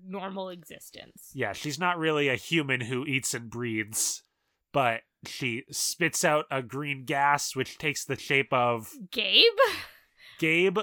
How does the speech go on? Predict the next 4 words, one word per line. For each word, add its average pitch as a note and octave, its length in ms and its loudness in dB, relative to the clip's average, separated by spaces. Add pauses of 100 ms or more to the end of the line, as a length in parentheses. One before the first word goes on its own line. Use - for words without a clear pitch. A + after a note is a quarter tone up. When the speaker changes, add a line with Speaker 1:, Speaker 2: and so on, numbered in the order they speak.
(640)
Speaker 2:
Ugliani? G3 920 0 (380)
Speaker 1:
Ugliano. G3 720 -4 (300)
Speaker 2:
Ugliano, D#3 640 4
which C#3+ 300 0